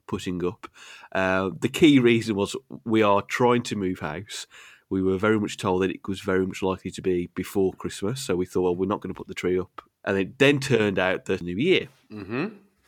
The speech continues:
Speaker 1: So, obviously, Missus E very disappointed, obviously as I, but, uh, Missus E more so disappointed. And I thought, "Hang on a second, how can I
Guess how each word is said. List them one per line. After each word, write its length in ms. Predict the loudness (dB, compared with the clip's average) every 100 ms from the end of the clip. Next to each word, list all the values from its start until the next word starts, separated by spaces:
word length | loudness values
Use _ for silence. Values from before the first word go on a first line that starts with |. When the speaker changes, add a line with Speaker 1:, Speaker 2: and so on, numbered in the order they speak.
| _ -20 _
Speaker 1:
So, 720 | -6 2 4 4 4 4 2 -4 -20 -20 -2
obviously, 640 | 0 2 4 4 4 0 -2
Missus 320 | -4 -2 0
E 80 | 2
very 260 | 4 2 2
disappointed, 720 | -4 -6 -2 -2 0 -2 0 0
obviously 380 | 0 0 0
as 100 | 2
I, 320 | 2 0 0 -4 -10 -20 _ _
but, 160 | -4 -4 -4
uh, 100 | -4
Missus 240 | -6 -4
E 80 | -2
more 300 | 0 0 -2
so 160 | -2 -4
disappointed. 480 | -4 -4 -4 -4
And 80 | -6
I 20 |
thought, 220 | -2 -2 0
"Hang 220 | -2 -2
on 60 |
a 60 | -4
second, 520 | -6 -6 -6 -6 -10 _ -20 _ _ _
how 360 | -8 0 4 4
can 200 | 2 2
I 360 | 4 4 2